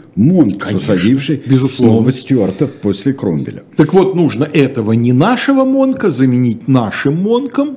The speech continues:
Speaker 2: популярным в армии человеком, популярным во Франции человеком. Моро к этому времени, как раз конец восьмисотого года,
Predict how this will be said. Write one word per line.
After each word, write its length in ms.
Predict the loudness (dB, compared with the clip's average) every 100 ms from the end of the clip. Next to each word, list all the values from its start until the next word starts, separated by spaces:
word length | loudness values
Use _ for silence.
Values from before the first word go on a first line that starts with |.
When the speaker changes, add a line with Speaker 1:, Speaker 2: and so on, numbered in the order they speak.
| -6 -2
Speaker 2:
популярным 760 | 2 2 2 0 -2 -4 -4
в 80 | -2
армии 400 | -2 -4 -6 -6
человеком, 680 | -8 -6 0 2 2 -4 -4
популярным 720 | -6 -4 -6 -6 -8 -10 -8
во 120 | -10
Франции 600 | -8 -6 -4 -4 -2 -2
человеком. 680 | -2 -4 -4 -6 -8 -12 -14 -16 -20 -20 -20 -20 -16 -2
Моро 320 | 2 4 2
к 120 | 2
этому 340 | -4 -2 -2 0
времени, 640 | 0 0 0 -4 -10 -10
как 240 | -8 -6 -2
раз 220 | -2 -4
конец 480 | -6 -6 -6 -8 -10
восьмисотого 720 | -8 -8 -6 -6 -6 -6 -4
года, 480 | -2 -4 -6 -12